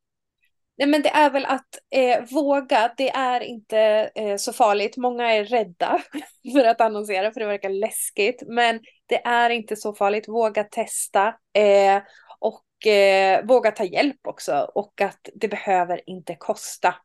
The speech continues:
skjortan att annonsera. Och se det som en hjälp för dig. Alltså, se det som en stöttning du kan ta. Att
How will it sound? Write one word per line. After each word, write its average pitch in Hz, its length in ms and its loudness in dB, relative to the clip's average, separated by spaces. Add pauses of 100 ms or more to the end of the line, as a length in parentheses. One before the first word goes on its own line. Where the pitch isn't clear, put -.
skjortan - 640 -4 (380)
att 185 140 -4
annonsera. 170 640 -2
Och - 160 -6 (260)
se 233 360 2
det 175 120 0
som 175 200 -8
en 175 280 -8
hjälp 196 540 -4
för - 140 -4
dig. - 300 -4
Alltså, 196 260 -4
se 220 220 0
det 196 120 -2
som 180 160 -8
en 185 80 -8
stöttning 208 560 -4
du - 100 -8
kan 185 220 -6
ta. 98 220 2
Att - 220 -6